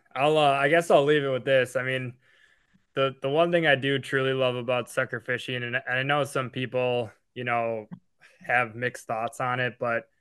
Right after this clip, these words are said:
you know, we're out there for the enjoyment, and there's nothing more fun than when you're just, whether you're talking with your buddies or your cast or whatever, you're sitting on the boat, and all of a sudden that clicker starts to go.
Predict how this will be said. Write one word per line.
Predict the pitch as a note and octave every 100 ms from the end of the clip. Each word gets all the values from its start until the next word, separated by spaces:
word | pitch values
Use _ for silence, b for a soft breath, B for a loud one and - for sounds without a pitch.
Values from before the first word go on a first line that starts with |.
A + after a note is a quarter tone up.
| _ _ _ _ _ -
you |
know, | A#2 A#2
we're | C3 D3
out | D3
there | D#3 D3+
for | E3 D3+
the | C3+
enjoyment, | A#2 A2+ A#2 C3 C#3+ C3
and | B2+
there's | B2+ A#2+ C3
nothing | C3 C3 D3+
more | B2+ B2+ B2
fun | B2+ A#2+ A#2+
than | A#2
when | A#2+ A#2
you're | A#2 A#2+
just, | B2 - - _ _ _ _ _ _ - A2+ A2+
whether | C3+ C3+ B2+
you're | B2
talking | C#3+ C3+ C3+
with | C#3
your | C3+
buddies | B2+ B2+ B2+ B2
or | B2
your | A#2+
cast | - A#2+ A#2+ -
or | A#2+
whatever, | A#2+ A#2+ A#2+
you're | A#2
sitting | - B2+
on | B2
the | A#2
boat, | A2 A#2+ A#2
and | A2+
all | A#2
of |
a | -
sudden | B2+
that | A2
clicker | - B2+ - A#2
starts | - A2+ G#2+
to | G#2+
go. | A#2 A2+ A2 G#2+